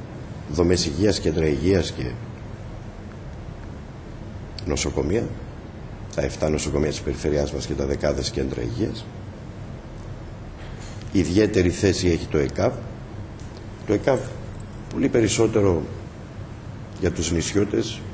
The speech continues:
λέω περισσότερο από την υπόλοιπη Ελλάδα, έχει έναν κρίσιμο ρόλο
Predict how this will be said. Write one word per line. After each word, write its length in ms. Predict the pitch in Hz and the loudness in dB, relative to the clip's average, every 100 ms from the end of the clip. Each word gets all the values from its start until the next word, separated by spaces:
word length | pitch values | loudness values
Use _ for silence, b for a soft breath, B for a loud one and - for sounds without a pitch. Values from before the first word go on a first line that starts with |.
| - | 0
λέω 100 | 98 | 4
περισσότερο 520 | 104 85 101 95 87 | 4 4 4 4 4
από 160 | 80 80 | 2 0
την 160 | 82 | 2
υπόλοιπη 460 | 80 95 90 82 78 | 2 4 2 4 2
Ελλάδα, 380 | 76 90 95 - - - - - - - - - - | 2 2 0 -2 -6 -12 -12 -12 -12 -12 -12 -12 -4
έχει 140 | 98 95 | 2 6
έναν 200 | 95 87 | 6 6
κρίσιμο 480 | 98 101 92 87 | 6 6 6 6
ρόλο 420 | 85 85 80 76 | 8 8 6 4